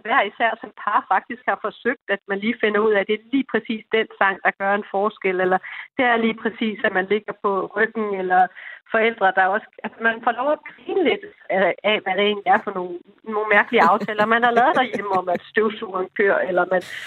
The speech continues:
nærmest mumser sig ud af lokalet, fordi man er nervøs for, at, at gulvet knirker. Og det siger jo bare noget om, at søvn er så afgørende for, at barnet har det godt,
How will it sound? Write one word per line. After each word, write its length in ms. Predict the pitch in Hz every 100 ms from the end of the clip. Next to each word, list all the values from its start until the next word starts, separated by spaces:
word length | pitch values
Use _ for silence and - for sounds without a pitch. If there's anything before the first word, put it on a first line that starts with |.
| - -
nærmest 320 | 208 226 226
mumser 340 | 226 240 294 233
sig 100 | 233 220
ud 60 |
af 120 | 220 190
lokalet, 460 | 196 208 214 240
fordi 180 | 226 214
man 160 | 196 185
er 60 |
nervøs 380 | 190 196 208 220
for, 100 | 202 190
at, 80 | 185 -
at 140 | 190
gulvet 280 | 202 190 -
knirker. 280 | 190 190 202 - - -
Og 80 | 214
det 120 | 233 240
siger 120 | 262
jo 60 | 262
bare 200 | 240 233
noget 160 | 233 233
om, 60 | -
at 140 | 202 - _ - - -
søvn 460 | - 302 277 202 190 _ _ _ 220
er 80 | 226 -
så 80 | 277 -
afgørende 540 | 208 240 262 214 196 202
for, 60 | 226
at 80 |
barnet 260 | 226 220 208
har 140 | 220
det 140 | 208 220
godt, 180 | 226